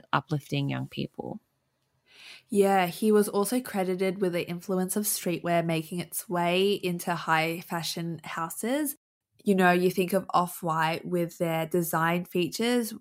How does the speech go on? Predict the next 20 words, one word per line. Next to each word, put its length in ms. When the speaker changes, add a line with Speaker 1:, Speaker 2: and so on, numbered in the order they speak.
Speaker 2:
with 300
block 240
text 480
and 240
words, 680
um, 280
in 80
quotation 680
marks, 480
like, 140
that's 220
attributed 600
to 100
him. 520
So 120
he's 240
had 160
such 580
an 160
influence 640